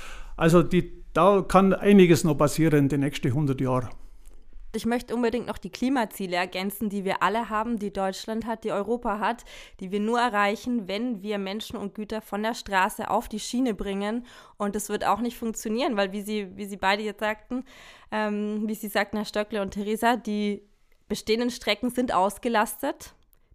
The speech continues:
Speaker 2: Die müssen wir natürlich sanieren, gar keine Frage, da bin ich bei Ihnen.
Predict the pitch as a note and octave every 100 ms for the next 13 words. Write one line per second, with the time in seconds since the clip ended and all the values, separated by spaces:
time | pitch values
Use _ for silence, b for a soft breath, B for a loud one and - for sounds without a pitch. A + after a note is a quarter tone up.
0 | - A#3 C#4 D4+ B3+ A3+ A#3 G#3+ - F#3
1 | G3 C4 C4+ A#3 A3+ G3+ F3 - D#3+ F#3+
2 | B3 G#3 G3+ F#3 F3+ - D#3+ G3 B3